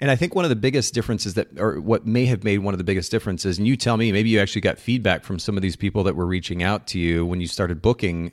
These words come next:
more readily, um, but you have your messaging front and center on your website. I mean, literally, when I go to G T B I V photos dot com,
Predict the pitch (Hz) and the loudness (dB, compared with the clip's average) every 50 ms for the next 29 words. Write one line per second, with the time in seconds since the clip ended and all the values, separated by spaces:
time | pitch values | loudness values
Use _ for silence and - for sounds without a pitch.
0 | - - 95 90 87 85 98 117 131 123 95 90 82 80 78 - - - - - | -10 -8 -6 -4 -2 0 0 0 0 0 -2 -2 -2 -2 -4 -8 -12 -20 -20 -20
1 | - - _ _ _ - - 92 92 - - 98 117 - - - 87 98 113 139 | -20 -20 _ _ _ 0 0 0 0 0 2 0 0 0 -2 -8 -4 0 2 2
2 | 135 113 - - - 120 123 123 123 113 101 107 - 95 104 98 101 104 113 113 | 2 2 0 0 0 0 2 2 0 -2 -4 -4 -2 0 0 2 2 0 0 0
3 | - 123 101 90 98 95 90 90 87 90 - - - - - - 104 98 - 90 | 0 -2 -2 -2 -2 -2 0 -2 -4 -6 -8 -10 -14 -8 -4 -4 -4 -2 -4 -6
4 | 90 - - 101 98 98 92 90 87 87 85 85 82 95 98 90 85 - - 76 | -6 -4 -2 -2 -2 0 -2 -2 -2 -2 -2 0 0 0 0 0 0 -2 -4 -4
5 | 71 - _ _ - - - - _ - 107 98 98 101 104 - 104 110 127 127 | -6 -6 _ _ -20 -20 -20 -16 _ -4 -2 -2 -2 -2 -4 -2 -2 0 0 2
6 | 127 107 101 95 92 87 92 98 98 104 113 113 113 117 113 107 101 95 - - | 2 2 2 2 0 0 0 0 2 2 2 4 4 4 4 4 2 0 -2 -6
7 | 92 92 - 110 110 - 120 101 110 110 104 98 92 101 104 92 - - 104 104 | -12 -8 -6 -6 -4 -2 -2 0 2 2 2 2 2 2 0 0 0 2 2 2
8 | 101 98 95 85 - 104 92 80 - - - 113 113 104 101 95 92 90 87 82 | 2 2 0 0 0 0 -2 -2 -2 -6 -6 -4 -2 0 0 0 0 -2 -4 -8